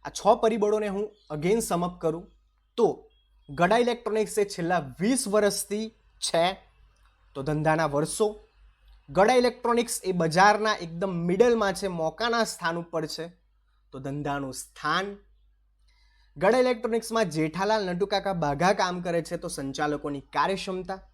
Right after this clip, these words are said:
અને બીજું કે આપણે કોઈ એવી વસ્તુનું ઉત્પાદન કરે છે કે જેમાં નફાનો ગાળો વધારે છે, તો ધંધાનું સ્વરૂપ.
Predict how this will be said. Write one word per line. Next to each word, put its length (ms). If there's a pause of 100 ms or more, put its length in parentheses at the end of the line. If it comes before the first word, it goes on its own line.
(1040)
અને 120
બીજું 260
કે 80
આપણે 260
કોઈ 160
એવી 200
વસ્તુનું 420
ઉત્પાદન 400
કરે 240
છે 160
કે 100
જેમાં 320
નફાનો 560
ગાળો 300 (200)
વધારે 520
છે, 220 (460)
તો 80
ધંધાનું 440
સ્વરૂપ. 580